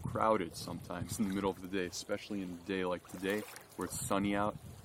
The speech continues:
where it's finally warm. God damn. Winter was long here in Canada, let me tell you. Uh, so now that it's finally warm enough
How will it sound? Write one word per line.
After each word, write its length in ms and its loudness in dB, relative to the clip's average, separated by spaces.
where 120 2
it's 140 -4
finally 480 4
warm. 720 6
God 160 2
damn. 180 4
Winter 500 6
was 440 -2
long 500 6
here 220 0
in 80 -2
Canada, 480 -6
let 120 0
me 60 2
tell 280 4
you. 100 0
Uh, 60 -8
so 180 0
now 260 10
that 120 6
it's 160 -4
finally 360 4
warm 320 6
enough 440 2